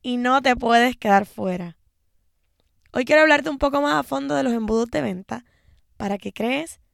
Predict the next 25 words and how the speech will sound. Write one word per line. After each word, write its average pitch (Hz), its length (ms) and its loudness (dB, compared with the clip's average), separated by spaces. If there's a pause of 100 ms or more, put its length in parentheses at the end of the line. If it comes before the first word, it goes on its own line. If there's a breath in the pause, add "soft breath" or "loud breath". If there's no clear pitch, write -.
(120)
los 190 180 -14
tuyos. 180 540 -10 (1200)
¿Y 330 120 -6
qué - 160 0
es 381 60 4
un 320 140 -2
embudo 262 360 0
de 226 100 -4
venta? 175 420 -12 (1700)
Pues - 200 -4
esto 392 280 2
es 302 60 8
el 320 80 4
proceso 285 840 -2 (600)
por - 200 -8
el 240 140 -4
que 240 100 -6
una 240 180 -2
compañía 277 920 -6 (1300)
pasa, 240 420 -4
¿verdad? 208 400 -8
O 190 300 -8 (100)
crea 208 500 -8 (680)
o 196 60 -12
desarrolla 202 680 -8